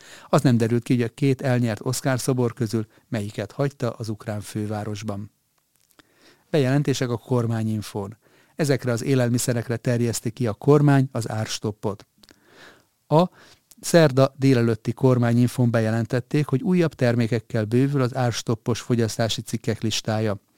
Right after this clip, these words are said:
A legújabb döntésekről Gulyás Gergely miniszterelnökséget vezető miniszter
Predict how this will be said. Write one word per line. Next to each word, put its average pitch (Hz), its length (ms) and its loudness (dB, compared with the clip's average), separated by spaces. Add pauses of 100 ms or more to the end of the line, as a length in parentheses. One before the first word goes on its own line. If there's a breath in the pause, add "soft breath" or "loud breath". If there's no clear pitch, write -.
(320 loud breath)
A - 80 -4
legújabb 120 380 4
döntésekről 135 640 4
Gulyás 113 380 2
Gergely 113 320 0
miniszterelnökséget 110 960 -2
vezető 107 360 -2
miniszter 127 520 0